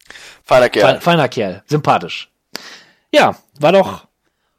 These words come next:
Speaker 2: war doch ein sympathischer Rückblick auf das Jahr neunzehnhundertsechsundneunzig.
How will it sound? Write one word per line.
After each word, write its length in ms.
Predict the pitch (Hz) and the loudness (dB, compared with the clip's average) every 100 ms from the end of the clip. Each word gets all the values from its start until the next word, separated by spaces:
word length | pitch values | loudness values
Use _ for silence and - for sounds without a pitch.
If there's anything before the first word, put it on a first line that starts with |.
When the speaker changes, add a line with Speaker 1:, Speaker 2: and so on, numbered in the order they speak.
| _ _ _ - | _ _ _ -2
Speaker 2:
war 120 | 147 | 0
doch 120 | 170 | 0
ein 100 | 160 | -2
sympathischer 680 | 151 151 - 196 208 185 180 | -4 -6 -2 0 2 0 -2
Rückblick 340 | 214 220 113 131 | -2 -4 -4 -2
auf 140 | 139 | -6
das 180 | 147 143 | -6 -4
Jahr 260 | 151 151 | -2 -2
neunzehnhundertsechsundneunzig. 1200 | 143 147 170 151 131 143 147 131 147 156 202 190 | -6 -8 -8 -8 -8 -10 -8 -6 -6 -6 -8 -10